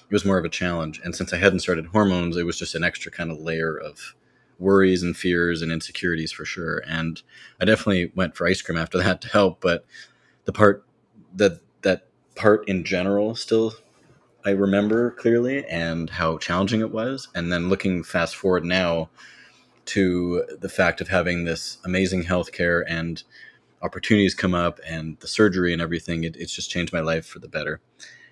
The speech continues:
And I don't think, and I don't think anyone will ever understand, but having surgery of any kind as a trans folk is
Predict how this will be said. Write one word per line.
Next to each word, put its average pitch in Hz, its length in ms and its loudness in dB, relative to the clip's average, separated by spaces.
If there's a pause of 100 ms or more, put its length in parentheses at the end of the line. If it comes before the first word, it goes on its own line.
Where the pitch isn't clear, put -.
(160)
And 101 140 4
I 98 60 6
don't 101 260 2
think, - 580 -6 (640)
and 107 100 4
I 107 60 8
don't 107 140 6
think 104 120 6
anyone 92 460 4
will 90 240 2
ever 80 260 -2
understand, 80 680 -6
but 85 200 0 (640)
having 101 400 4
surgery 87 460 0
of 80 140 -2
any 101 200 0
kind 101 400 0
as 95 120 -4
a 101 40 -10
trans 98 320 -2
folk - 460 -6 (720)
is 87 520 -4